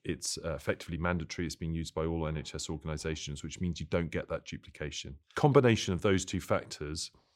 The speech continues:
has meant there's been a very significant reduction in setup times, which, as I said, is what sends a signal out to the world, we're in business.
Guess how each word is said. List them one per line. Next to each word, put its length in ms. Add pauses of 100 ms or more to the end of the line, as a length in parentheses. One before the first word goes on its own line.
(140)
has 160
meant 180
there's 120
been 220
a 40
very 360
significant 520
reduction 420
in 60
setup 380
times, 340
which, 180
as 100
I 60
said, 260
is 240 (300)
what 200
sends 300
a 40
signal 400
out 180
to 60
the 100
world, 420 (160)
we're 160
in 60
business. 420